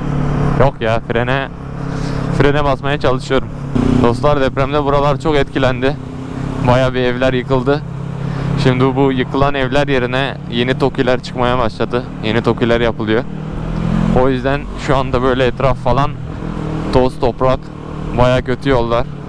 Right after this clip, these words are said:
Gördüğünüz gibi kamyonlar geçiyor. İster istemez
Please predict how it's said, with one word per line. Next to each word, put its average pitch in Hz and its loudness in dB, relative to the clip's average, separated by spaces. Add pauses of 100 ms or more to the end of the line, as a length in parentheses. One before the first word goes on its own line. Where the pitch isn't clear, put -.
(640)
Gördüğünüz 123 2
gibi 120 -4
kamyonlar 123 0
geçiyor. 120 0 (1500)
İster 127 4
istemez 123 -2